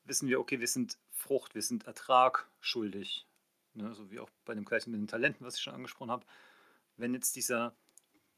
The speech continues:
Besitzer wiederkommt, beziehungsweise seine Boten schickt, haben wir dann Frucht?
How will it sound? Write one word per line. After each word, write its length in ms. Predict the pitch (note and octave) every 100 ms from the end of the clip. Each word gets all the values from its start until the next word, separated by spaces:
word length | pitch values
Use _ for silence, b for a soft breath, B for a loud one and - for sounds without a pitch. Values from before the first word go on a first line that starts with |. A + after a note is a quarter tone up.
| _ - _ _ -
Besitzer 420 | A#2+ - - G#2
wiederkommt, 540 | D#3 F3 - G3+ G#3+
beziehungsweise 460 | - - A2+ A#2 G2+
seine 180 | A2 G#2
Boten 360 | - D3 -
schickt, 340 | C#3+ D#3+ D#3+ - b b b _ _ _ _ _ _ _ _ _ _ _ -
haben 180 | C#3+ D3+
wir 80 |
dann 160 | C#3+ C3
Frucht? 480 | - C#3+ - -